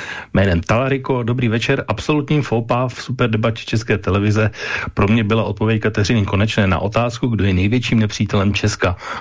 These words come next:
Uvedla, že státy Evropské unie potom to korigovala, že Evropská komise. Myslím, že to bude stát stačilo místo v parlamentu, jinak v debatách Babiš versus Fiala měl rozhodně navrch ten druhý. Vytoužená sto jednička se jeví čím dál reálněji. A pro Vlka,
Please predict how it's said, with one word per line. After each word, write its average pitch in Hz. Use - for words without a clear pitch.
Uvedla, 117
že 123
státy 120
Evropské 104
unie 110
potom 113
to 98
korigovala, 98
že 95
Evropská 90
komise. 95
Myslím, 104
že 131
to 135
bude 117
stát 117
stačilo 113
místo 104
v -
parlamentu, 127
jinak 113
v 113
debatách 101
Babiš 98
versus 101
Fiala 110
měl 92
rozhodně 101
navrch 98
ten 90
druhý. 117
Vytoužená 113
sto -
jednička 98
se -
jeví 101
čím 90
dál 87
reálněji. 98
A 110
pro 107
Vlka, 131